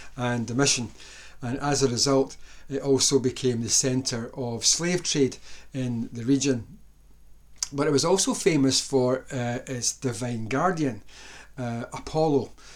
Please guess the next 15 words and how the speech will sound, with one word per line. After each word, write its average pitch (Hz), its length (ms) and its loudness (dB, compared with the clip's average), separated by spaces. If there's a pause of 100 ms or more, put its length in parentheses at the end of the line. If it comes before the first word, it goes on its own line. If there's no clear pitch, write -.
(100)
who 139 180 4
was 127 200 4
thought 143 320 0
to 131 100 -4
be 120 260 -2
the 110 100 -2
son 123 300 4
of 104 140 -6
God, 120 300 0
the 120 60 -4
son 139 200 2
of 127 100 0
the 123 80 -2
god 113 280 -4
Zeus. 139 440 2